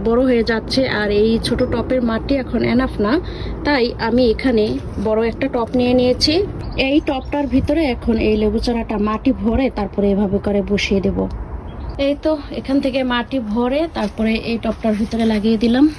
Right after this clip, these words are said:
এখন মাশাআল্লাহ গাছটা হয়তো একটু ভালো হবে, কারণ মাটি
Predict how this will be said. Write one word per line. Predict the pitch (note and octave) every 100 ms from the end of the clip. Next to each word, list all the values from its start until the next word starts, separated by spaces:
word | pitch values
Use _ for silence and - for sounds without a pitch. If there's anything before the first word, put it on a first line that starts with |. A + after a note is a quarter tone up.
| - - - A3
এখন | G#3+ A3+ G#3+
মাশাআল্লাহ | G#3+ G3+ G#3 G#3 A#3 - - -
গাছটা | G3+ - G3+
হয়তো | G3 G#3
একটু | - G#3+ F#3+
ভালো | G3 G3+ G3+
হবে, | G3 A#3+ F#3+
কারণ | F3+ F#3 F#3 F#3+ - - - - - G#3
মাটি | G3 G#3